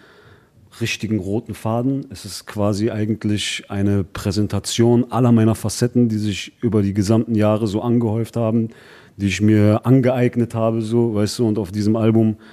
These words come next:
kommt das alles zur Geltung. So, die erste Hälfte zum Beispiel klingt schon relativ hart und geht nach vorne, dann wird's aber gegen Ende hin schon ziemlich deep, bei manchen Songs sogar ein bisschen poppig. Das sind alles, ähm,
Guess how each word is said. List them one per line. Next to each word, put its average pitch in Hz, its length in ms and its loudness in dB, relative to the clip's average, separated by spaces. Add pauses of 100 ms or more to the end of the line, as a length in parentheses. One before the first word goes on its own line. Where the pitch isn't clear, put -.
(260)
kommt 107 200 -2
das - 160 -6
alles 123 280 -4
zur 113 140 -6
Geltung. 104 460 -2
So, 85 160 -12
die 92 80 -10
erste 107 340 -8
Hälfte 107 300 -6
zum - 160 -8
Beispiel 101 320 -4
klingt 120 320 -4
schon 107 160 -2
relativ 107 480 -6
hart 110 360 -8
und 101 120 -4
geht 104 160 -6
nach 101 120 -8
vorne, 120 400 0
dann 101 220 -2
wird's 107 180 -4
aber 101 200 -2
gegen 104 220 0
Ende 113 260 2
hin 107 160 0
schon 107 180 -4
ziemlich 117 460 -2
deep, 117 240 0
bei 110 100 0
manchen 107 320 -2
Songs 123 300 -2
sogar 107 180 -2
ein 107 60 2
bisschen 104 260 -4
poppig. 127 400 -4 (520)
Das 101 200 0
sind 113 140 -4
alles, 123 560 2
ähm, 107 560 4